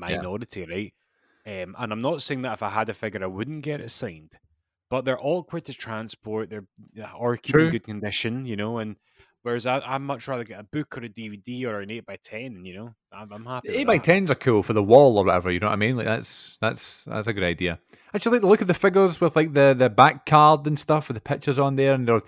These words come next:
Speaker 1: always nostalgic to me, wrestling figures. I just love if you can get it signed in a different colour or whatever. Um,
Speaker 2: It's, it's the way that you see some that have just been signed by somebody with a black, um,
Speaker 1: Yeah.
Speaker 2: Sharpie, and they look really, like, that looks, or, like, a, the wrong kind of pen. If you get,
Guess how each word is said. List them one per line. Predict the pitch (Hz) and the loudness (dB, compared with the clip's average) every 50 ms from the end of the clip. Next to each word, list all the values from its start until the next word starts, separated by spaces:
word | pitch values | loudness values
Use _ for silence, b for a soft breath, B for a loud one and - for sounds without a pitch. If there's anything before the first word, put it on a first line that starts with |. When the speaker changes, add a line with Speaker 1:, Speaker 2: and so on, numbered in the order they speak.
| B B B | B B B
Speaker 1:
always | - 143 151 156 127 139 | 4 6 6 6 6 4
nostalgic | 127 - - - 131 139 143 139 143 143 - | 0 -2 0 2 2 4 4 2 0 -2 -2
to | - 143 | -2 -2
me, | 139 135 | 2 4
wrestling | 131 135 127 - - 131 - | 4 4 2 2 -2 -8 -2
figures. | - 135 131 127 135 131 123 117 | 0 0 2 4 4 4 4 4
I | 113 | 0
just | - 123 104 - | -2 -4 -2 4
love | 127 127 131 113 - b b b b - | 4 4 4 4 0 b b b b -10
if | 110 | -6
you | 117 123 | -4 0
can | |
get | 127 135 120 | 0 0 0
it | - | 2
signed | - 127 127 123 | 0 0 2 0
in | 117 | 0
a | 104 | 0
different | 117 113 - 120 113 - | 0 -2 -2 -6 -10 0
colour | - 135 127 131 139 131 | 2 4 4 4 2 2
or | 131 | 0
whatever. | 127 135 131 127 139 131 135 - _ _ _ _ _ _ _ _ _ _ _ _ | 0 0 0 -2 -2 -4 -6 -8 _ _ _ _ _ _ _ _ _ _ _ _
Um, | 107 107 107 107 104 104 101 95 - _ - | -10 -8 -8 -8 -8 -10 -12 -16 -16 _ -6
Speaker 2:
It's, | 131 120 135 | -6 -6 -4
it's | 135 139 117 - | -6 -8 -8 -6
the | 135 127 | -6 -4
way | 123 135 143 | -2 -2 -2
that | 135 160 | -2 -4
you | 160 135 | -8 -8
see | 120 - - 131 120 | -10 -8 -6 -6 -6
some | 113 - - 120 117 117 113 | -6 -4 -4 -6 -6 -6 -8
that | 117 110 | -10 -10
have | 104 - | -10 -12
just | - 110 - - | -14 -16 -14 -14
been | 113 107 104 98 | -14 -14 -12 -12
signed | - - 110 107 107 101 101 | -10 -8 -6 -6 -6 -6 -8
by | 104 | -10
somebody | - - 110 101 101 104 | -10 -12 -12 -10 -8 -8
with | 98 - - | -10 -10 -14
a | 95 | -16
black, | - 101 101 98 98 95 - _ _ - - _ _ | -12 -8 -8 -8 -8 -10 -14 _ _ -20 -20 _ _
um, | 98 95 92 92 90 87 87 95 | -16 -16 -16 -16 -18 -14 -6 -2
Speaker 1:
Yeah. | 101 104 98 95 | 0 0 0 0
Speaker 2:
Sharpie, | 85 - 107 98 98 - _ 101 92 87 87 85 87 | -2 -4 -6 -6 -6 -8 _ -12 -12 -12 -12 -12 -14
and | 92 95 | -10 -6
they | 101 101 | -6 -6
look | 98 98 98 87 | -6 -8 -10 -12
really, | 90 95 92 90 90 90 90 82 _ _ _ _ _ _ _ | -14 -12 -12 -12 -12 -12 -16 -18 _ _ _ _ _ _ _
like, | 95 90 80 | -20 -20 -18
that | 92 92 95 | -18 -18 -18
looks, | 95 95 - - - _ _ - | -18 -20 -20 -20 -20 _ _ -20
or, | 104 | -18
like, | 95 92 90 95 - - | -18 -18 -20 -20 -20 -20
a, | - - _ _ _ _ _ _ _ _ | -20 -20 _ _ _ _ _ _ _ _
the | - 101 | -6 -4
wrong | 104 98 101 | -4 -4 -6
kind | - 110 98 98 | -8 -10 -10 -10
of | - | -10
pen. | - 104 107 104 | -6 -6 -6 -6
If | 104 98 | -6 -8
you | 120 110 | -4 0
get, | 151 165 185 165 b | 4 4 4 4 b